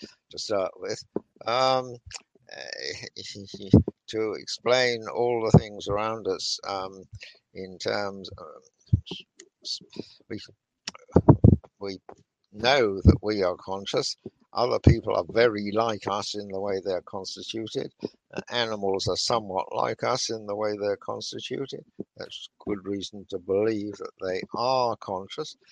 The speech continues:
but we have no reason to believe that desks and tables and chairs are conscious. Um, then, of course, the panpsychist says, "Well, it's not desks and tables and chairs, it's, uh,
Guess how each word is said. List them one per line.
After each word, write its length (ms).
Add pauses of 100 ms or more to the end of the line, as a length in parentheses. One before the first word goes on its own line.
(260)
but 180
we 100
have 160
no 300
reason 520
to 120
believe 520
that 200
desks 460
and 120
tables 500
and 100
chairs 420
are 60 (200)
conscious. 400 (600)
Um, 460 (600)
then, 440 (260)
of 220
course, 320 (640)
the 180
panpsychist 840
says, 280
"Well, 200
it's 220
not 280
desks 440
and 220
tables 480
and 120
chairs, 480 (400)
it's, 480
uh, 580